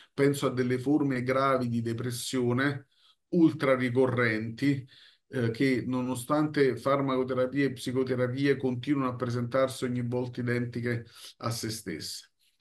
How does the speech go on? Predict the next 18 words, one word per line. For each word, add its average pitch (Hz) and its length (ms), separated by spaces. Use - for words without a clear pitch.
Quindi, 143 360
diciamo, 131 360
la 143 120
psicoterapia 139 720
è 143 140
efficace, 123 840
è 123 120
efficace 131 540
per 120 140
moltissime 127 680
persone, 123 800
le 117 120
aiuta 120 280
a 113 40
stare 117 320
meglio 113 520
o 113 320
andare 117 600